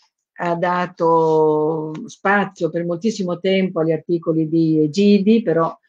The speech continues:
si possono recuperare solo chiedendo le, le annate della rivista, una volta parlerò anche di questa.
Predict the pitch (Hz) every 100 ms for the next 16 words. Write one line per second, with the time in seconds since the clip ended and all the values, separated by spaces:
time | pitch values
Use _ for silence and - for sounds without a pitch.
0 | _ _ - 180 170 185 170 165 165 170
1 | 175 170 160 - 170 160 165 160 170 170
2 | 160 156 165 165 165 165 165 175 170 156
3 | 160 151 160 156 151 165 165 160 - 185
4 | 220 226 156 165 165 - - 160 160 156
5 | 180 202 208 214 208 -